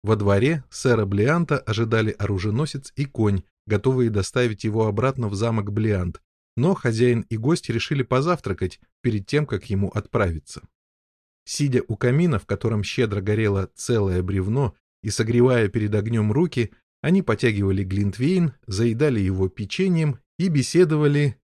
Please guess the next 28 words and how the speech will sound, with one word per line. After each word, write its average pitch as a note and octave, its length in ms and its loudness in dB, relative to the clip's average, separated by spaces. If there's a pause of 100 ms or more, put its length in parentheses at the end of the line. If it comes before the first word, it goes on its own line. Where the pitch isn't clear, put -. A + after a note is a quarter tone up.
(120)
о G#2 160 2
диком A#2+ 680 -4
человеке. G#2+ 840 -2 (1080)
«Я A2 180 4
совершенно C3+ 680 2
уверен, E3 380 4
что - 220 0
прежде D3+ 460 2
он D3+ 180 2
был D3+ 160 4
джентльменом», C3+ 800 0
говорил G2+ 380 2
сэр G2 280 -4
Блиант. F#2+ 560 -4 (480)
«Я A2+ 200 4
видел, C3+ 340 4
как B2 200 0
он B2+ 100 0
совершал B2 560 0
такие B2 420 -2
дела, A#2 340 0
на A2 120 0
какие B2+ 320 0
никто, B2+ 360 0
кроме C#3 300 2
джентльмена, B2+ 560 0
не D3+ 140 0
способен, G#2+ 600 -2